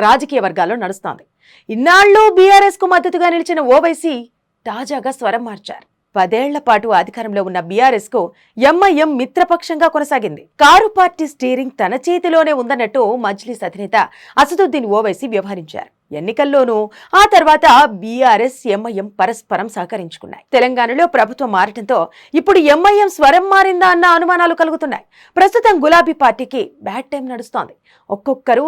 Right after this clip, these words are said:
ఆ పార్టీ కీలక నేతలు కాంగ్రెస్లో చేరిపోతున్నారు. ఇదే సమయంలో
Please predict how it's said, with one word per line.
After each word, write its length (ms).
ఆ 20
పార్టీ 320
కీలక 320
నేతలు 240
కాంగ్రెస్లో 480
చేరిపోతున్నారు. 540
ఇదే 220
సమయంలో 340